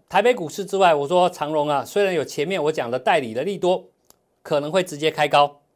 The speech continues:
那今天长荣有没有开高？来，各位看一下，我八点十分的预告，哎，这还真开高嘞，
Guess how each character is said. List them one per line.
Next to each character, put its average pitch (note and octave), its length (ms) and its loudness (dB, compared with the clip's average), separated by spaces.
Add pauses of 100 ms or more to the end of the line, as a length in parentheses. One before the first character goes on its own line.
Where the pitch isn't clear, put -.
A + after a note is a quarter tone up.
(380)
那 A3+ 100 2
今 A3+ 220 -2
天 A#3 100 0
长 F#3+ 160 4
荣 F#3 140 4
有 C#3 80 2
没 C3+ 60 0
有 D3 40 4
开 D3+ 160 4
高？ C3+ 280 2 (3500)
来， D#3+ 120 0
各 E3+ 120 -4
位 F#3+ 80 -2
看 E3+ 180 -4
一 - 20 -6
下， D3+ 200 -4 (1400)
我 D3 80 -10
八 F#3+ 220 4
点 F3+ 160 2
十 E3 160 -8
分 F3+ 140 0
的 F3+ 80 -2
预 D#3 100 -6
告， D3 300 2 (580)
哎， G3 160 2
这 G3 220 -2
还 D#3+ 160 0
真 F3 120 0
开 D#3 200 2
高 C#3 220 4
嘞， C3 120 -4